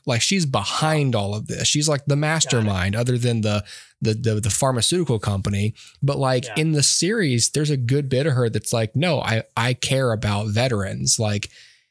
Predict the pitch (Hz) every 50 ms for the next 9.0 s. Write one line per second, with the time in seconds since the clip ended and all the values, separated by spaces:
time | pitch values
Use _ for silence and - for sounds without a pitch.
0 | _ _ - 147 117 123 120 117 143 190 208 190 151 120 113 107 156 151 139 117
1 | 104 98 - - - _ _ _ _ _ _ - 127 120 120 120 117 - 120 107
2 | 98 - - 151 156 147 139 135 123 - - - 131 127 120 117 113 110 110 107
3 | 104 101 101 104 - - - - - _ _ _ - - 107 127 143 147 127 127
4 | 120 113 117 107 101 104 101 101 107 104 - - 131 120 120 120 110 113 110 104
5 | 104 110 107 104 101 101 - - 120 110 - 117 107 104 101 107 - - _ _
6 | _ - - - 135 113 107 95 104 107 113 117 127 127 127 - 123 131 170 156
7 | - - 113 104 104 98 107 101 113 - - - 107 101 101 110 - - - -
8 | - - _ _ _ _ - 123 117 113 107 101 101 98 113 117 117 110 107